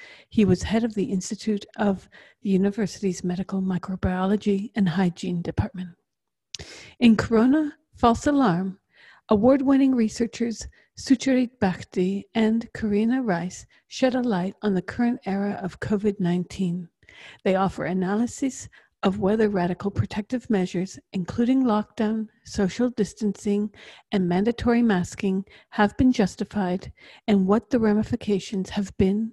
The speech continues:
for society, the economy, and public health. Doctor Bhakdi and Doctor Rice provide dates, facts,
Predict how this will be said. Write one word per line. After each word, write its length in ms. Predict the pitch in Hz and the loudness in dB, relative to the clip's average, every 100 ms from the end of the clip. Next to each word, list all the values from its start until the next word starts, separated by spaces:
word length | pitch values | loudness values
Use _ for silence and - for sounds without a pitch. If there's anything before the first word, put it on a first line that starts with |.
| _ | _
for 140 | - 233 | -4 -4
society, 840 | - - 214 190 202 233 226 - _ | -2 -2 0 2 2 0 -2 -4 _
the 100 | - | 0
economy, 680 | 165 - 226 190 214 220 220 - - - | 0 0 0 2 4 4 2 -2 -16 -2
and 140 | 233 | 2
public 280 | 240 233 220 | 2 2 0
health. 500 | - 294 247 - - - _ _ _ _ _ _ _ - - - _ | 0 -2 -2 -6 -12 -14 _ _ _ _ _ _ _ -20 -20 -20 _
Doctor 320 | 226 196 - | 0 2 2
Bhakdi 520 | 285 233 - - 202 196 | 4 2 0 0 0 2
and 120 | 196 | 0
Doctor 340 | 185 - 294 | 0 0 2
Rice 480 | 262 196 190 - - - - | 4 2 0 -4 -10 -8 0
provide 400 | 220 180 175 180 | 2 2 0 -2
dates, 500 | 190 202 240 - - - _ | 2 2 0 -6 -16 -18 _
facts, 580 | - 214 190 208 - | -2 0 0 -2 -10